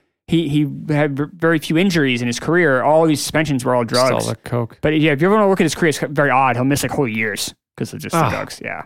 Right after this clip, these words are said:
Speaker 1: it sucks. Yeah.
Speaker 2: Sorry, buddy.
Speaker 1: Yep.
Speaker 2: Lastly, there were two nuclear tests this week. One from the, one by the United States in Nevada, and the other by France at, uh, this is a weird name, um, Mururoa Atoll.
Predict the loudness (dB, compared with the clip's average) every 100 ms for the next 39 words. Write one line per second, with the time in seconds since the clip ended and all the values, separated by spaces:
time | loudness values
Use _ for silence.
0 | _ -16 -8 -8 -6 -6 -4 -6 _ _
1 | -4 -2 0 -2 -2 0 0 -2 _ _
2 | _ _ 0 2 2 2 2 2 0 -2
3 | 2 4 4 2 -2 0 0 0 0 0
4 | 2 0 -6 -2 -2 0 -2 2 2 2
5 | 0 0 2 0 2 2 4 4 4 2
6 | 2 0 0 0 0 -6 -2 -2 -2 -2
7 | -2 2 2 2 0 _ _ _ _ _
8 | _ -2 2 4 4 2 0 0 2 2
9 | 0 -4 -6 -6 0 0 0 0 2 2
10 | 0 -2 -2 0 2 2 2 0 0 0
11 | -4 -8 _ -2 0 2 0 -4 -2 0
12 | 2 4 4 4 2 0 -6 _ _ _
13 | _ _ _ _ _ -2 -2 -2 -4 -4